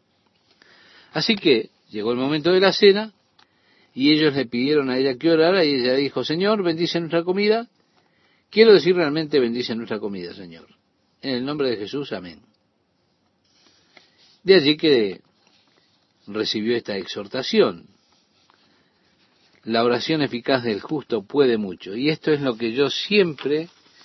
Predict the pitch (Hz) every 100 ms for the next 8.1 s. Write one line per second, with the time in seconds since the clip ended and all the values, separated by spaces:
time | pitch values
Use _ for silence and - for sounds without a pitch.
0 | _ - 120 113 - 101 90 - 87 -
1 | - - _ _ _ _ _ _ _ _
2 | _ 127 151 165 - 143 139 - 131 143
3 | 160 160 - - - 135 135 131 143 147
4 | 131 - 120 - 214 151 107 107 165 175
5 | 143 113 107 - 156 139 113 143 156 208
6 | 254 - 160 - _ _ _ _ _ _
7 | _ _ _ - - 208 117 135 170 107
8 | -